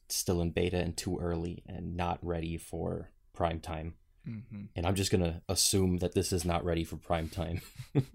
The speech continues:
Speaker 1: One day it will be, but I don't think out the gate this is gonna be a perfect system.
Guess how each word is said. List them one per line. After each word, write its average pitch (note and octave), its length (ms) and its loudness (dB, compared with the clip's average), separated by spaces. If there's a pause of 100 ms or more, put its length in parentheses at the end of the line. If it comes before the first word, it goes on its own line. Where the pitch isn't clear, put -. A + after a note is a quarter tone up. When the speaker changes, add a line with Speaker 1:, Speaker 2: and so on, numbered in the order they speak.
(1400)
Speaker 1:
One A#2 200 10
day B2+ 140 12
it B2 100 8
will C#3 140 12
be, C3+ 200 8
but G2 220 8
I F#2+ 120 8
don't G#2+ 280 6
think G#2 180 6
out F#2+ 200 6
the G2+ 60 2
gate F#2+ 260 4
this F#2 140 0
is G2 80 2
gonna F#2 140 4
be F2+ 120 4
a E2+ 40 2
perfect E2 360 0
system. F#2+ 440 4